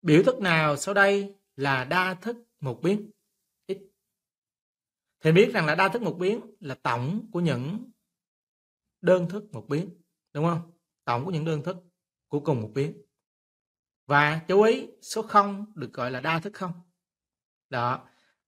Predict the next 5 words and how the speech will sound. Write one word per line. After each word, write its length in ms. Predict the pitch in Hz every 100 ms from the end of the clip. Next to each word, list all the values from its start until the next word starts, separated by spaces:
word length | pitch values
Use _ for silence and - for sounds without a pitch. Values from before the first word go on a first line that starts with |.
| _
Cho 100 | 202
nên 140 | 220
là 480 | 208 156 156 185 185 - _ _ _ _ _ _ _ _ _ _ _ _ _ -
câu 140 | 196
A, 440 | 208 208 214 185